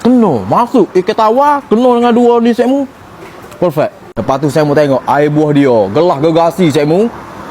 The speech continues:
Sepuluh ya, sembilan pesing saya mu. Tengok. Hmm.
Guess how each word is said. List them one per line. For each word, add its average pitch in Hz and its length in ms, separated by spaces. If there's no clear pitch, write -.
Sepuluh 214 400
ya, 226 240
sembilan 214 240
pesing 190 240
saya 131 160
mu. 104 240
Tengok. 135 240
Hmm. 180 480